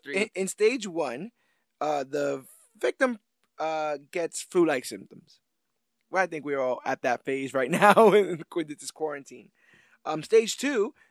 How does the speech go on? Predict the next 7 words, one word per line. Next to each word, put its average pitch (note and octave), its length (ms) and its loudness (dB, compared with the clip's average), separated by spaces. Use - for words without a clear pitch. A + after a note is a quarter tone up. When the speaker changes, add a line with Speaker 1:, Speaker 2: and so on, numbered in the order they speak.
Speaker 2:
they E3+ 140 -2
develop F3 460 -2
a - 140 -6
metahuman F3+ 580 -6
power D3 420 -6
at B2+ 200 -8
random, B2 600 -12